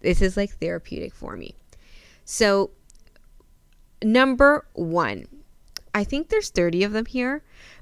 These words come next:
but because we're such an informal bunch, don't quote me on the counting.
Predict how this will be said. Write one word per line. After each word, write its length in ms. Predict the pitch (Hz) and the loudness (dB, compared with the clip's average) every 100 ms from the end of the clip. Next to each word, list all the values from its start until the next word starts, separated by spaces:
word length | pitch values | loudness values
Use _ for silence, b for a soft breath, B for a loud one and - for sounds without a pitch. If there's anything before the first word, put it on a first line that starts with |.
| - | 4
but 320 | 220 175 - | 6 4 2
because 460 | 254 - 302 330 | -4 -2 -2 -2
we're 180 | 330 330 | -2 -2
such 360 | 302 - 220 - | -2 -2 -2 0
an 80 | 220 | 0
informal 520 | 214 - 185 185 185 | -2 0 0 0 -2
bunch, 460 | 160 131 214 - - - - - - - - - | -2 -4 -6 -8 -12 -12 -18 -20 -20 -20 -20 -2
don't 220 | 247 240 | 2 2
quote 220 | 233 196 - | 0 -8 -6
me 140 | 170 | -6
on 160 | 165 165 | -6 -8
the 80 | |
counting. 600 | - 190 - - - 175 | -10 -10 -10 -10 -12 -14